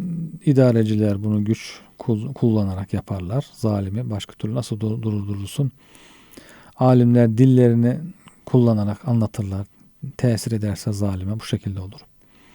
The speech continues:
Onun dışında zalimin altındaki halk bunu,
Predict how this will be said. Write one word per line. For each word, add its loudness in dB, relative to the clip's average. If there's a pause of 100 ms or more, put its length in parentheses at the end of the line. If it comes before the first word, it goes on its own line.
(600)
Onun 4
dışında -2
zalimin 0
altındaki -4
halk -4 (100)
bunu, -2